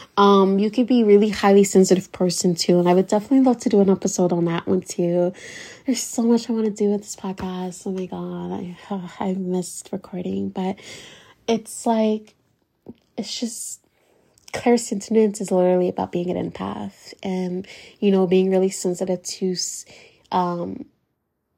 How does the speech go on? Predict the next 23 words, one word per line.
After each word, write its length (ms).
bright 340
lights. 760
Um, 600
and 140
this 220
more 100
so 220
is 160
with 180
that, 260
but 120
I 120
f-, 340
I 200
associate 460
it 100
with 140
this 240
too. 400
So 400
it's 140
just 260
me. 320